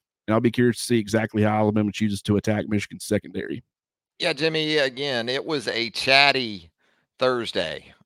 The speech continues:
Speaker 2: on multiple fronts for the Alabama offense. Uh, Isaiah Bond, not just speaking in relation to preparation as impacted potentially by the, at least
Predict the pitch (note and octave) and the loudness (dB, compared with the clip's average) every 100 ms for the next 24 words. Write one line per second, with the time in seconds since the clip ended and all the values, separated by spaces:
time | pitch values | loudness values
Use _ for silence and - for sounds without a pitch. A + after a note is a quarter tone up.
0 | - A2 G#2 A2+ A#2+ - - A2 - A#2 | -8 -6 -2 -2 -2 -4 -8 -10 -6 -2
1 | G#2+ F#2+ - - G#2+ G2 G2+ G#2 G#2+ G2 | -2 -2 -8 -12 -8 -2 0 0 0 -2
2 | G#2+ G#2 F#2+ G2+ G#2+ G#2+ G2 F#2 F2+ - | -2 -2 -2 2 2 0 -4 -6 -8 -14
3 | - _ _ _ - A2+ A2+ G#2+ C3+ D3 | -20 _ _ _ -2 2 4 6 4 6
4 | E3 C3+ B2 C#3 B2 A2+ B2 A#2+ A#2+ - | 4 4 2 2 0 0 -2 -2 -6 -10
5 | - C#3 A2+ B2+ A#2 A2 G2 _ _ _ | -8 -8 -8 -8 -8 -10 -14 _ _ _
6 | A#2+ B2 A#2 A#2 B2 - A#2+ G#2 - A#2+ | -8 -4 0 0 0 -2 -6 -6 -8 -8
7 | G#2 - C3 B2 G#2+ G2+ C3 C3 A#2+ A2 | -6 -2 -2 -2 -4 -2 -4 -4 -6 -6
8 | G2+ G2 _ _ _ - A2 G2+ B2 A#2 | -6 -12 _ _ _ -4 -2 0 -2 -2
9 | A2+ A#2 - A2 G2 F2+ C3 A#2 A#2+ A2+ | -2 -2 -2 -8 -10 -8 -8 -6 -6 -4
10 | G#2+ G#2 G#2 G2 F#2+ - _ _ _ _ | -2 2 2 2 -2 -8 _ _ _ _
11 | G#2 G#2 G2 F#2 F2 _ _ _ A2 A2+ | -6 -4 -4 -8 -14 _ _ _ -6 -2
12 | B2 C#3 A#2+ - - - | 2 0 0 -8 -10 -16